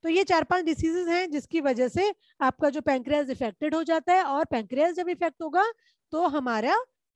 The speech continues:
diabetes होने के chances full बढ़ जाता है। तो damage to the pancreas must be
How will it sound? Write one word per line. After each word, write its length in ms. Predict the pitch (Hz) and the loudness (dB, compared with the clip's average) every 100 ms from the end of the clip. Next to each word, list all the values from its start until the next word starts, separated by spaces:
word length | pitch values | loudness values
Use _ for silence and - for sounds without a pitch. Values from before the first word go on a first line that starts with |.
| - | -2
diabetes 580 | 240 226 226 220 330 - | 2 2 0 -2 -4 -4
होने 200 | 233 220 | -10 -8
के 140 | 262 | -6
chances 480 | 240 226 214 311 - | -4 -4 -4 -6 -6
full 240 | 302 302 285 208 | -4 -2 -4 -4
बढ़ 180 | 214 202 | -2 -2
जाता 320 | 196 185 - | -4 -6 -10
है। 80 | - _ _ _ _ _ _ _ _ _ _ _ _ | -20 _ _ _ _ _ _ _ _ _ _ _ _
तो 80 | 277 | -10
damage 400 | 202 240 277 349 349 | -2 0 2 0 0
to 60 | |
the 120 | 349 349 | 0 2
pancreas 420 | 294 269 330 294 247 | 0 0 -2 -2 -2
must 220 | 247 - | -6 0
be 100 | 349 | 0